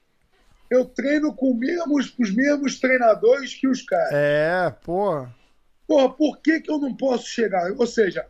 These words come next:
Speaker 1: o, o sonho fica palpável.
Speaker 2: Lógico.
Speaker 1: Eu quero as minhas crianças motivadas. E aí eles falam, é, "Pedro, como é que eu faço pra chegar nisso? Vamos competir jiu-jitsu, muay thai, capoeira?" Pra mim, a-,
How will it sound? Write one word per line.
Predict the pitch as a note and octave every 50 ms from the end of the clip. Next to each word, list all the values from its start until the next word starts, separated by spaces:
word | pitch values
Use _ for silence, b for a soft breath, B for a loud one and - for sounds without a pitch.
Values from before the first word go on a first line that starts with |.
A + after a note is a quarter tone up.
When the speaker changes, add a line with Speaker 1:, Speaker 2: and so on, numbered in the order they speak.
| _ _
Speaker 1:
o, | - A3 A3+ A#3+ - - A3 A3
o | G3
sonho | - - - - B3+ C#4 D4 D#4 D4 B3+ A3 F3+ D#3+ -
fica | - G#3+ - B3 A#3
palpável. | - C4+ C4+ C4+ C4+ - A3 A#3 B3 A#3+ - - - _ _ _ -
Speaker 2:
Lógico. | D3+ D3+ D#3+ D#3+ E3+ F#3+ G#3 F3+ E3+ - - B2 A#2+ C3 - - _ _ - _ _ _ - _ _ - _ -
Speaker 1:
Eu | A3 A3 G#3+
quero | - - A#3 B3 C4 C#4+
as | C4+
minhas | C4 C4 B3+ A#3 A3
crianças | - - A#3 B3 C4+ B3+ A3+ A#3 G3+ G3+
motivadas. | G#3+ G3+ G3 - F3+ - D3+ C#3+ C3 - - - - - - - _ _ _ _ _ _ _ _ _ _ _ _ _ _ _ _ _ _ -
E | A3 G#3+ B3
aí | A#3+ B3 C4
eles | C4 C4+ - -
falam, | - A#3 A#3 A3 F3+ - _ _ _ - -
é, | F#3+ G3+ G3 G3 G3 F#3+ F#3 F3 E3+ - - _ _ _ _ _ _ _ _ _
"Pedro, | - C#4+ C#4+ B3+ A3+ F#3
como | - B3+ C#4
é | C#4+
que | C4+ C#4+
eu | C4+
faço | C#4 C4 B3 A3+ -
pra | - B3 G#3+
chegar | G3+ - A#3 A3+ A3+ A3+
nisso? | G#3+ G#3+ G3+ - -
Vamos | - G3 G3 F#3
competir | G3+ G#3 F#3+ G3+ G3 F#3+ - F#3+ F3+
jiu-jitsu, | E3 F#3+ F3 - - A3 A3 G#3+ - F#3
muay | F#3+ F#3+ F#3+ F3+ F3
thai, | - G#3 G#3+ G3+
capoeira?" | F#3 - - - - F3+ G3 G#3 G#3+ F#3+ F3 - b b b b
Pra | A3+ A#3 A3+
mim, | A#3 C4
a-, | C4 B3+ A#3 G#3 G3 -